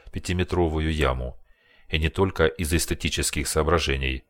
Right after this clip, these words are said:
Кое у кого могли возникнуть вопросы по этому поводу. Башня казалась совершенно безжизненной. Оружие Аойфа было наведено на цель,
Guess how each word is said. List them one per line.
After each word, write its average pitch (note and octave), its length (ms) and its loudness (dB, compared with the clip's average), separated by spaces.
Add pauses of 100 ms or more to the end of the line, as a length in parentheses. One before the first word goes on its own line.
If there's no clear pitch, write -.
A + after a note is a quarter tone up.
(240)
Кое F#2 280 4
у E2+ 40 2
кого F2+ 280 4
могли E2+ 300 2
возникнуть D#2+ 560 0
вопросы - 460 2
по D2+ 120 0
этому C#2+ 360 2
поводу. B1+ 500 -2 (1120)
Башня F2 440 4
казалась E2+ 600 2 (160)
совершенно F2 760 2
безжизненной. C2+ 840 0 (920)
Оружие D#2 480 6
Аойфа D#2+ 500 4
было D#2 240 4
наведено D#2 460 2
на D2+ 100 0
цель, F2 380 4